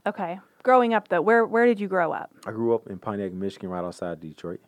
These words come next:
Speaker 1: Outside of Detroit.
Speaker 2: Mm.
Speaker 1: So were you growing up, like, a Pistons fan?
Speaker 2: No, no, no.
Speaker 1: No.
Speaker 2: So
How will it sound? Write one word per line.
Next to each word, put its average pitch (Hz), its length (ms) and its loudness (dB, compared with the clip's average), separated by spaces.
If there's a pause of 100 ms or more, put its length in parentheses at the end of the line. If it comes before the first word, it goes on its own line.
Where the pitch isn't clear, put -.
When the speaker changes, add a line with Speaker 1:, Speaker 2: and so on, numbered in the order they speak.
(240)
Speaker 1:
Outside - 400 -4
of 196 80 -6
Detroit. 170 480 -8
Speaker 2:
Mm. - 140 -20
Speaker 1:
So 202 520 4 (960)
were 226 180 4
you 214 180 -2
growing 208 500 4
up, 190 380 4
like, 175 260 2
a 180 80 -4
Pistons 269 480 0
fan? 330 340 -2 (440)
Speaker 2:
No, 113 320 0
no, 107 160 -4
no. 98 140 -6
Speaker 1:
No. 85 60 -6
Speaker 2:
So 98 280 -2